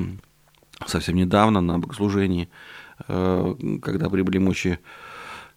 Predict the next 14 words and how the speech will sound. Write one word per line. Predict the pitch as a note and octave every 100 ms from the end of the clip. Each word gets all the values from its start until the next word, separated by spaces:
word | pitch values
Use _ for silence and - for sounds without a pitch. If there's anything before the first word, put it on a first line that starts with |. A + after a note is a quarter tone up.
| -
э, | A2 G2
святителя | - G#2 - G2+
Николая, | G#2 A#2 C#3+ F3 D#3 A#2+ G#2+
он | A2+ C3
сказал | A#2+ A2+ G#2+
о | G#2
том, | - C#3
что | C3 - G#2+ G2+ F#2+ F#2
он | - A2+
верит | A2 B2 G2
в | -
то, | - C3+ D3
что, | C3+ - G2+ G2+ F#2+ F2+ E2+ F2+ -
э, | - F#2 F#2 F#2